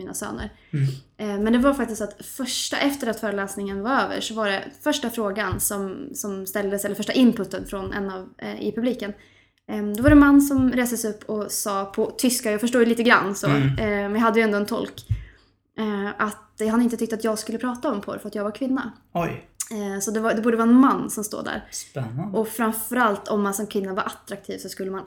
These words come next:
Speaker 1: absolut inte prata porr, för då blev det svårt för männen i publiken att kontrollera liksom sig och så, så.
Speaker 2: Shit, vad sjukt.
Speaker 1: Ja, och då kände jag,
Speaker 2: Jävlar.
Speaker 1: "Oj, oj, oj, nu är vi inte i Sverige",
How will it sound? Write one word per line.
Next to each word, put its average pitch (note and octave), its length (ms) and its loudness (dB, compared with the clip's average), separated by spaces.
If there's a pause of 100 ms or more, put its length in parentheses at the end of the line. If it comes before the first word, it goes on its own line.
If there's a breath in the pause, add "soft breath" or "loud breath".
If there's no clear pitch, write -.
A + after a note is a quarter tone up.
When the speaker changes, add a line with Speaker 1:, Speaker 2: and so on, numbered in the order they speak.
(160)
Speaker 1:
absolut G3 460 -8
inte F#3+ 180 -16
prata G3 280 -6
porr, - 220 -8
för - 100 -8
då A3 60 0
blev G#3 180 0
det G3+ 60 -4
svårt F#3+ 280 -2
för G#3 80 -4
männen G3 300 -2
i - 20 -6
publiken F#3+ 440 -4
att - 120 -14
kontrollera G3+ 580 0
liksom - 380 -4
sig - 300 -8
och - 80 -8
så, - 80 -10 (200)
så. - 80 -8 (840 soft breath)
Speaker 2:
Shit, A3+ 400 2
vad A#3+ 180 12
sjukt. A#3+ 440 10
Speaker 1:
Ja, D4 640 12
och C#4+ 100 8
då C#4 160 8
kände C4 320 2
jag, G3+ 120 4
Speaker 2:
Jävlar. A3 380 2
Speaker 1:
"Oj, A3+ 140 6 (100)
oj, G3+ 200 2
oj, F#3+ 120 2
nu A3+ 240 6
är G3+ 280 -2
vi G3 240 0
inte G3+ 280 -6
i G3+ 40 -6
Sverige", A3 500 0